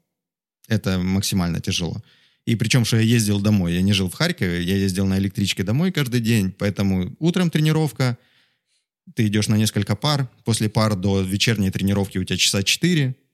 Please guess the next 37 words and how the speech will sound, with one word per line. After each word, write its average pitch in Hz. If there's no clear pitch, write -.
ты, 113
чтобы 104
их 101
занимать, 104
идешь 95
на 95
физкультуру, 151
просто 113
в 98
зале 101
находишься, 110
там 92
бросаешь, 151
не 92
знаю, 90
чем 90
ты 98
занимаешься, 120
вечерняя 151
тренировка, 113
и 117
приезжаешь 110
домой 98
в 90
десять 92
там 82
вечера, 82
в -
пол 92
одиннадцатого. 87
Поспал, 147
в -
шесть 107
утра 101
на 90
электричку. -
Вот. 92